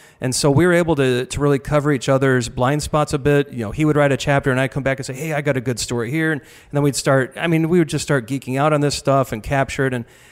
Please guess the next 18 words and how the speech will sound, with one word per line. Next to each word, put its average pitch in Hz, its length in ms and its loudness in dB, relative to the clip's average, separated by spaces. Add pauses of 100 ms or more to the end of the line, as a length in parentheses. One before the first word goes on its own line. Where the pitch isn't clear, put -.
and 135 80 -4
I 151 80 2
think 196 220 0
that 160 200 0
collaborative, 147 1160 2 (160)
um, 104 420 -6
aspect 127 560 -2
really 123 220 2
saved 117 360 -2
this 101 160 -8
book, - 480 -6 (400)
uh, 117 140 -2
because 131 260 0
writing 160 280 4
is 139 140 0
difficult. - 640 -4 (180)
Um, 110 500 -2
it's, - 280 -4